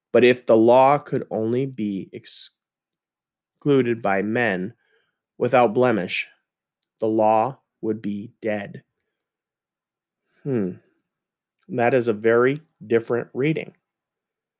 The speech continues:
Uh, completely different intent than just, and, and, and then Jesus proceeds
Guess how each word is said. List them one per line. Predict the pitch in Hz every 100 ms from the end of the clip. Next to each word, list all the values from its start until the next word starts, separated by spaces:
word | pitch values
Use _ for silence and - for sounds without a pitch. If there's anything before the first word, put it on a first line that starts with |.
| _ _ _ -
Uh, | 110 107 104 - _ _ _ -
completely | 110 - 147 85 123
different | 117 117 110
intent | 104 - 131 - _ _ _ 139
than | 120 123
just, | 117 113 - - 131
and, | 117 120 117
and, | 104 120
and | 110 127 139
then | 220 110 143 _ _ _ _ _ _ -
Jesus | 147 156 160 127 - _ _ -
proceeds | 139 - 196 185 120 113